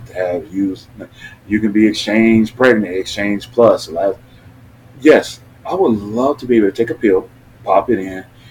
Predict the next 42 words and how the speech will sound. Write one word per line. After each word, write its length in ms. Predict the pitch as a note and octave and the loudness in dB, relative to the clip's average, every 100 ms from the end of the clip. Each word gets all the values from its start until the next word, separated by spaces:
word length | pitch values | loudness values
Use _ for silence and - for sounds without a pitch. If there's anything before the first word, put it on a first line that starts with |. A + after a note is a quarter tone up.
| - - | -20 -12
and 160 | G2+ F#2+ | -8 -2
be 120 | G2+ | 0
a 60 | |
woman 340 | F#2 G2 F#2 F2+ | 0 -4 -6 -10
for 420 | - F#2 F2+ E2 | -6 -4 -2 -4
a 60 | D#2+ | -10
day. 240 | - B1+ - - - - - - | -16 -20 -20 -20 -20 -20 -10 -4
I 80 | |
would. 240 | G#2+ F2 - - | -2 -4 -8 -12
I'm 140 | G2 | -6
not 140 | G2 F#2+ | -4 -4
gonna 160 | F2+ | -6
lie 160 | F2 D2 | -8 -12
to 120 | - | -20
you. 200 | - - | -20 -20
If 120 | - F#2+ | -12 -10
I 100 | G2 | -8
can 160 | A#2+ | -4
be 140 | A2 G#2+ | 0 0
a 80 | |
woman 260 | G2+ F#2+ F#2+ | 0 -8 -14
for 240 | - F2 | -12 -10
a 40 | E2+ | -8
whole 280 | E2 F2 G2+ | -8 -8 -6
day, 320 | F2+ D#2+ D#2 - - - - - - | -8 -10 -14 -20 -20 -20 -20 -20 -16
where 160 | F2 D2+ | -10 -8
I 40 | |
wouldn't 360 | D2+ F2+ G#2+ G#2 | -6 -4 -4 -4
have 220 | G#2+ G2 | -4 -6
to 140 | - E2+ | -6 -10
shave, 600 | - F#2+ F2+ D#2+ D2+ - - | -6 -4 -4 -6 -12 -18 -10
I 60 | |
wouldn't 240 | E2+ F2+ - | -8 -8 -8
have 140 | F#2 | -12
to 80 | - | -14
do, 360 | - E2+ E2 D#2+ - - - - - | -12 -10 -8 -12 -18 -20 -20 -20 -20
you 120 | F#2+ F#2 | -16 -14
know, 140 | E2+ | -14
I 160 | D#2+ E2+ | -12 -10
wouldn't 220 | F2+ - | -10 -10
have 160 | F#2 | -14
to 80 | F2 | -14